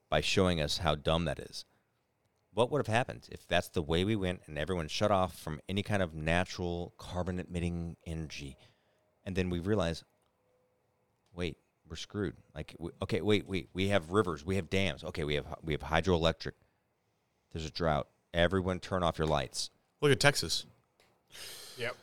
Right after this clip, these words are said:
Speaker 2: When it gets cold,
Speaker 1: Yeah.
Speaker 2: what happens to Texas? They're fucking done.
Speaker 1: Wait, wait.
Speaker 2: And it
Speaker 1: It's,
Speaker 2: happened again this year,
Speaker 1: it's
Speaker 2: by the
Speaker 1: not
Speaker 2: way.
Speaker 1: that windy. Oh, well, oh, crap. It's not that windy, and we don't have rain.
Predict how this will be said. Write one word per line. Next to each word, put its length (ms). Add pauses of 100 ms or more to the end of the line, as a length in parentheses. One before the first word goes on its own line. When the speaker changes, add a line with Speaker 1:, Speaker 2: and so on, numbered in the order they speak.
(100)
Speaker 2:
When 100
it 40
gets 140
cold, 360 (320)
Speaker 1:
Yeah. 120
Speaker 2:
what 100
happens 160
to 60
Texas? 480 (280)
They're 120
fucking 640 (340)
done. 480
Speaker 1:
Wait, 120
wait. 200 (160)
Speaker 2:
And 140
it 40
Speaker 1:
It's, 60
Speaker 2:
happened 280
again 260
this 220
year, 80
Speaker 1:
it's 80
Speaker 2:
by 60
the 60
Speaker 1:
not 100
Speaker 2:
way. 60
Speaker 1:
that 140
windy. 440 (120)
Oh, 320 (180)
well, 200
oh, 260 (100)
crap. 480
It's 140
not 180
that 180
windy, 400
and 120
we 60
don't 180
have 180
rain. 240